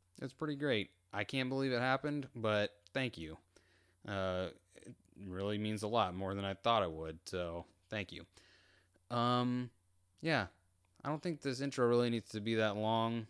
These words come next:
I think I mentioned birthdays. Uh, Beth, I love you very much. I know you're probably just now hearing this intro,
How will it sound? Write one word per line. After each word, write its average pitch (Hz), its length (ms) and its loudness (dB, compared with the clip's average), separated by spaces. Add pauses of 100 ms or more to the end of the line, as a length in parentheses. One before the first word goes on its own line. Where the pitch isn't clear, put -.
(320)
I 107 80 -6
think 110 240 -4
I 104 40 0
mentioned 107 380 -2
birthdays. 107 680 0 (600)
Uh, 95 360 2
Beth, 107 560 2
I 110 60 -4
love 104 260 0
you 98 100 -2
very 101 220 2
much. 101 400 -4
I 104 80 -6
know 101 100 -2
you're 98 140 -2
probably 95 320 0
just 95 200 -4
now 98 200 -4
hearing 101 360 -4
this 98 200 -6
intro, 131 580 2